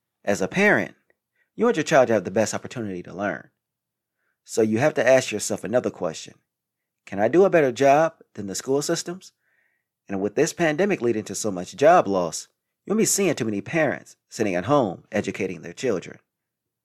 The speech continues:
Is homeschooling a good option for student learning?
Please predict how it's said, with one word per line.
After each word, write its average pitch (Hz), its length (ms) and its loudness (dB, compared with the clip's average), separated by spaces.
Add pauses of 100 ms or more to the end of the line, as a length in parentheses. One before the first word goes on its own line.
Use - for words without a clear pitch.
(1080)
Is 101 220 -2
homeschooling 135 960 0 (360)
a 98 100 -2
good 131 360 0
option 92 500 0 (380)
for - 120 -8
student 104 460 -2
learning? 78 320 -10